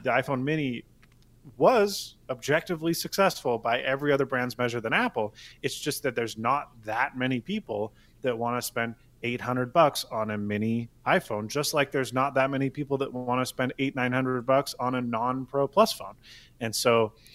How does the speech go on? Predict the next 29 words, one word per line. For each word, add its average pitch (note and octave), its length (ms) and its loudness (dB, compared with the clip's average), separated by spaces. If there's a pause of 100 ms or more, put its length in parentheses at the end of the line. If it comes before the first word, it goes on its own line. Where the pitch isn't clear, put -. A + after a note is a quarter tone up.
(160)
maybe D3+ 380 4
if C#3+ 120 -2
you C3+ 80 -10
keep C#3+ 260 -8
one A#2+ 340 6
of D3+ 160 4
those A#2 520 6
occasionally B2 840 0
in A#2+ 120 0
the A2+ 80 2
lineup G#2+ 500 0
for B2 120 -4
the A#2 100 2
few A3+ 220 -4
people A#3 360 -2
that F3 120 4
exist C4+ 600 2 (200)
that F3 160 -2
do C#4+ 140 0
wanna G#3+ 220 2
spend B2+ 240 -2
a A#2+ 60 -2
thousand A2+ 340 -2
dollars G#2+ 280 0
on G#2 120 -4
a G2+ 40 -8
mini G2 240 -10
phone, - 240 -14 (420)
um, A#2 460 6